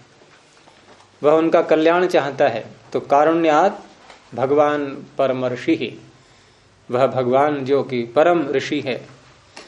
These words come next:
सर्वश्रेष्ठ ऋषि, उसने आसुरये, अपनी संतान जीवात्मा के लिए, जिज्ञासमानाय, जो जानने की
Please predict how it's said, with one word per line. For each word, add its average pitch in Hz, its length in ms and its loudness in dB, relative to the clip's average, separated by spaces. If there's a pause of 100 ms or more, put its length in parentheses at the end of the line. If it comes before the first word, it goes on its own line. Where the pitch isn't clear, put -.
(160)
सर्वश्रेष्ठ 151 880 2
ऋषि, 135 380 0 (1400)
उसने 175 580 2 (680)
आसुरये, 139 800 2 (1040)
अपनी 127 500 -4
संतान 127 600 -2 (100)
जीवात्मा 127 640 -4
के 127 160 -10
लिए, 135 440 -2 (1800)
जिज्ञासमानाय, 160 1000 2 (1400)
जो 143 140 2
जानने 160 420 4
की 175 460 -2